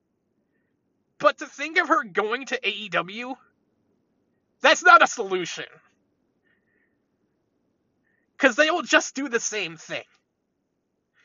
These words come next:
They, they prove this time and again. They only care about Britt Baker. And they only care about Saraya now, apparently. These are the only people that they care about.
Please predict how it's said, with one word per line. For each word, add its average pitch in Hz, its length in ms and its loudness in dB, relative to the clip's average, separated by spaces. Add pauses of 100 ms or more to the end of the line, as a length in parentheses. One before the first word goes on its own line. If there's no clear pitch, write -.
(260)
They, 233 160 8 (160)
they 220 220 6
prove 269 320 -2
this 208 160 2
time 196 340 2
and 175 80 -4
again. 139 400 -4 (1600)
They 220 180 10
only 277 240 8
care 269 280 8
about 247 240 8
Britt 214 240 -4
Baker. 180 380 -4 (500)
And 165 100 -10
they 147 80 -4
only 202 220 2
care 214 220 6
about 208 180 8
Saraya 151 440 0
now, 131 160 -6 (220)
apparently. 160 480 -8 (1500)
These 226 220 6
are 226 100 10
the 190 120 0 (100)
only 294 280 2
people 254 360 -4
that 190 220 -2
they 175 100 -4
care 165 280 -6
about. 123 420 -8